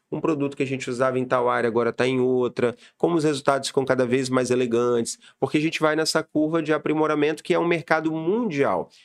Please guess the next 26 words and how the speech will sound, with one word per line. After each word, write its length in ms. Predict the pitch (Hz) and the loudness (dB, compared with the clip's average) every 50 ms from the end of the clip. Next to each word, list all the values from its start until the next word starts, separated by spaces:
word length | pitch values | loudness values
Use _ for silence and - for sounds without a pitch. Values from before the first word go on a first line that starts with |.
| _ - | _ -8
Isso 140 | - - | -2 0
não 60 | 147 170 | 0 2
é 20 | |
uma 140 | 196 214 214 | 2 0 -2
fala 260 | 208 - 180 165 147 | 0 0 0 0 0
aqui 200 | 135 135 - 139 | -2 -4 -4 -6
de 120 | 135 123 117 | -6 -6 -6
Vitória 520 | 120 113 - - 107 113 123 123 113 113 | -8 -6 -4 -2 0 0 0 0 0 0
ou 40 | 107 | -2
do 60 | 107 | 0
Brasil, 500 | 104 107 110 104 98 92 101 98 87 - _ _ _ | 0 0 0 0 -2 -4 -4 -4 -6 -6 _ _ _
isso 100 | - - | -4 -2
é 40 | 127 | 0
um 40 | 131 | 2
movimento 480 | 143 147 139 139 139 151 156 156 160 156 | 2 0 0 0 0 -2 -2 -2 -4 -4
mundial 640 | 156 151 156 170 208 233 214 208 170 135 139 151 | -2 0 0 0 0 0 -2 0 0 0 0 -2
de 80 | 151 - | -4 -4
preocupação 760 | - 143 151 147 - - 139 131 - - 127 131 151 180 - _ _ _ _ _ | -4 -4 -4 -2 0 -2 -2 -2 -2 -2 -2 -2 -2 -4 -6 _ _ _ _ _
em 140 | - 139 147 | -2 -2 0
revisar 600 | 147 151 180 208 196 190 185 151 143 151 160 196 | 2 2 0 0 0 0 0 0 2 2 2 0
os 120 | 240 254 - | -2 -4 -4
protocolos 800 | - 190 185 - - 156 - - 135 127 127 147 165 156 - | -2 -2 -2 0 -2 -4 -2 0 0 0 0 0 -2 -4 -4
pra 160 | - - 165 | -2 -2 -2
diminuir 380 | 156 139 147 139 139 151 170 202 | -2 -2 -2 -2 0 0 0 0
o 40 | 208 | 0
risco. 460 | 180 151 110 98 - - - - | 0 -2 -2 -2 -4 -8 -14 -16